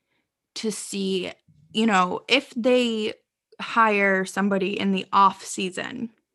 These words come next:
if it's going to be somebody who is underqualified for the job within their organization, which is kind of the route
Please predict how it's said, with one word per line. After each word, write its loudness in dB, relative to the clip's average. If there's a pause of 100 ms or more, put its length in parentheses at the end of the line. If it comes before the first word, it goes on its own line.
(1080)
if 4
it's 0
going 4
to -6
be 0
somebody 0
who -2 (1300)
is 6 (220)
underqualified 4
for -4
the -2
job 4 (360)
within 2
their 4
organization, 4
which 0
is 0
kind 0
of 0
the 2
route 2